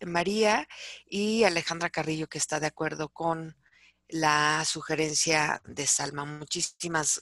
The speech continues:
gracias a todas y a todos. Eh, no hay más, más, eh, comentarios ni preguntas en el chat, así que, eh, no sé si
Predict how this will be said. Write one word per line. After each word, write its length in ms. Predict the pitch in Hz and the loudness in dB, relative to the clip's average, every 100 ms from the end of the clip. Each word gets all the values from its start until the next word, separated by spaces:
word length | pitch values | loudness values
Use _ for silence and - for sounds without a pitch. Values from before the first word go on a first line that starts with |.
| - | 0
gracias 580 | 160 160 - 156 151 - - - - | 2 2 4 2 0 -4 -10 -10 -2
a 140 | 156 | 0
todas 280 | - 180 170 | 4 4 6
y 20 | |
a 80 | 180 | 2
todos. 480 | - 220 226 247 - | 4 4 4 2 0
Eh, 240 | 185 185 | 2 2
no 240 | 190 220 233 | 2 4 6
hay 220 | 240 254 | 4 2
más, 260 | 226 233 - _ - - - | 0 0 -4 _ -8 -8 0
más, 340 | 202 202 - - | 2 4 2 2
eh, 300 | 185 180 - | 2 2 -2
comentarios 480 | 175 180 220 233 | -4 -2 0 0
ni 100 | 220 | -2
preguntas 460 | 196 185 190 214 - | -2 -4 -2 -2 0
en 100 | 185 | 0
el 140 | 185 | -2
chat, 280 | - 226 - - - - - - | 2 2 0 -10 -14 -12 -6 2
así 300 | - 220 202 | 4 4 4
que, 400 | 220 208 220 - | 6 6 6 6
eh, 420 | 185 180 180 185 - - | 4 6 4 2 -2 -8
no 220 | 190 202 | -2 0
sé 180 | - 220 | 2 4
si 540 | - 214 214 214 - | 4 2 0 -2 -4